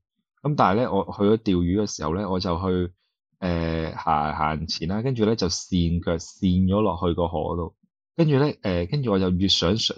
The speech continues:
其實嗰個位好淺嘅，一開始，一行，行返上去，但係唔知好似有好多嘢掹住，好多嘢掹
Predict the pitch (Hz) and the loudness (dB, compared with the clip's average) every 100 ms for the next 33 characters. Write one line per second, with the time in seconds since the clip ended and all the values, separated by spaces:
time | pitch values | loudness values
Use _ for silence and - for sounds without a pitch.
0 | 90 107 107 131 131 107 92 82 - - | -4 0 2 4 4 4 2 2 2 0
1 | 80 73 90 85 101 104 101 - 78 - | -2 -4 -4 -4 -2 -2 -4 -4 -6 -8
2 | _ _ - 127 87 76 80 76 110 110 | _ _ -4 0 2 0 -2 -4 -2 -2
3 | 98 104 95 120 156 117 107 131 113 98 | -2 0 0 2 0 0 0 0 0 0
4 | 85 113 117 131 123 120 104 87 113 101 | 0 0 0 0 0 -2 -2 0 0 -2
5 | 110 110 | -2 -2